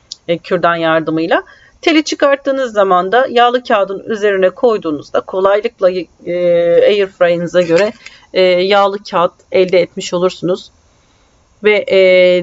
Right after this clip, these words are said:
deldiğiniz zaman, birçok yerinden deldiğiniz zaman alttan hava, e, akışını da engellememiş olursunuz.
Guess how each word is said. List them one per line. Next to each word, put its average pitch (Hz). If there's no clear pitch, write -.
deldiğiniz 196
zaman, 175
birçok 185
yerinden 156
deldiğiniz 156
zaman 247
alttan 196
hava, 185
e, 180
akışını 170
da -
engellememiş 160
olursunuz. -